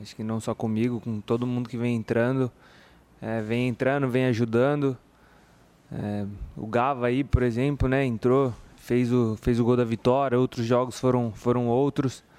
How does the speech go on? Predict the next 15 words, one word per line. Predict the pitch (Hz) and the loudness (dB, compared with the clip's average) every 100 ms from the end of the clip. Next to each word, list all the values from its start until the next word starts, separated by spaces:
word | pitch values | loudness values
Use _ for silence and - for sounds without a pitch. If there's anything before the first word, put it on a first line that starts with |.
| - - - - _ - | -20 -20 -20 -20 _ -8
Acho | 113 117 - | -4 -4 -2
que | 131 | -2
isso | 123 131 | 0 0
deixa | 123 120 139 127 | 0 2 2 0
muito | 123 127 135 | -2 -2 -2
claro, | - 127 123 127 | 0 2 2 0
né, | 123 120 107 98 104 65 53 120 - - - - | 0 0 0 -2 -6 -8 -8 -10 -18 -20 -12 -6
a, | |
a | 113 | -2
força | - 131 127 | 2 2 2
do, | 127 127 123 | 2 2 2
do, | 110 120 117 | 2 0 0
do | 117 | 0
nosso | 120 117 117 | 0 -2 -2
grupo. | 110 107 - | 0 2 0